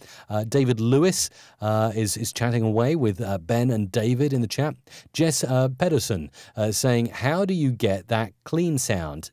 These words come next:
deep ground bass and high treble? My sound is blank, if it makes sense."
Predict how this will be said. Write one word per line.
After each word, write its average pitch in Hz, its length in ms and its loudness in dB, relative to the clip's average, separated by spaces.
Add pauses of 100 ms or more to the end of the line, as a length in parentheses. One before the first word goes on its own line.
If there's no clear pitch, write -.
(120)
deep 131 340 0
ground 117 380 0
bass 78 360 -6 (200)
and 95 120 -6
high 127 260 -2
treble? 87 560 -6
My 123 280 0
sound 127 420 0 (400)
is 120 200 -2
blank, 117 400 -2
if 98 120 -4
it 101 100 -4
makes 104 240 -6
sense." 85 460 -4